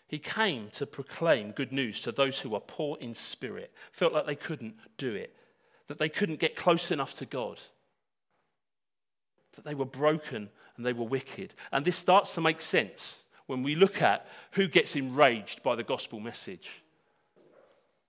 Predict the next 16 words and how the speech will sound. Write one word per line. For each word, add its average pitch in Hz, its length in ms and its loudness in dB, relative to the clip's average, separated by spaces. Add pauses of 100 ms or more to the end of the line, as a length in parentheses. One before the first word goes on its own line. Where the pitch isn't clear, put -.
(760)
We 147 80 2
think 196 180 0
about 165 220 12
last 175 280 12
week 170 360 2 (340)
when 135 280 2 (280)
Jesus 143 360 -2
healed 160 280 4
the 139 80 2
man 127 340 4 (1200)
with 131 140 -4
a 127 60 -2
withered 120 280 -2
hand. 101 400 -2 (1300)
What 139 160 -2
happened? 208 420 4